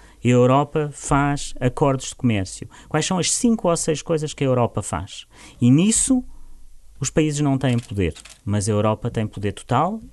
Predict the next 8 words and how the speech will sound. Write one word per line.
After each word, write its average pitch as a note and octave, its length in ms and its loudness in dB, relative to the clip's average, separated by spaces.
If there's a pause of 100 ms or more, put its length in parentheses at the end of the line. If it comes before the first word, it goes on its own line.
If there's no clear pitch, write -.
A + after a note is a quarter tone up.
e B2 80 -6
fazemos. A2 600 0
Quando A2 180 0
nos A2 160 0
enganarmos, G3+ 640 0 (300)
as D3+ 100 -10
pessoas C3+ 340 -2
podem, B2 400 2